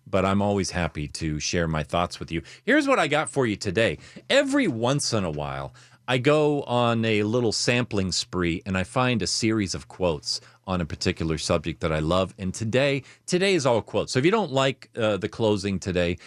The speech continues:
uh, then it's not really my fault. <laughs> Bec-,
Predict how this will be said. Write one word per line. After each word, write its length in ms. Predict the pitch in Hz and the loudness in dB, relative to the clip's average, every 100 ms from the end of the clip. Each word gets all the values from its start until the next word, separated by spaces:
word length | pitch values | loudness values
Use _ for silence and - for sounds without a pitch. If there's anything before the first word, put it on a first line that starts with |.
| - _ - | -20 _ 0
uh, 300 | 113 104 101 - | 2 2 0 -6
then 340 | - 135 127 127 | -2 2 2 0
it's 260 | 123 - | -2 -2
not 240 | 127 101 - | 0 0 0
really 200 | 78 71 | -4 -4
my 160 | 67 | -8
fault. 280 | 67 - - - _ - - - - - - 392 - - | -10 -12 -14 -18 _ -16 -16 -14 -16 -16 -2 2 2 2
<laughs> 1200 | 294 302 - 240 - 247 - - - - 254 - | 0 0 0 -2 -2 -6 -6 -14 -14 -6 -6 -2
Bec-, 260 | 226 - | -4 -4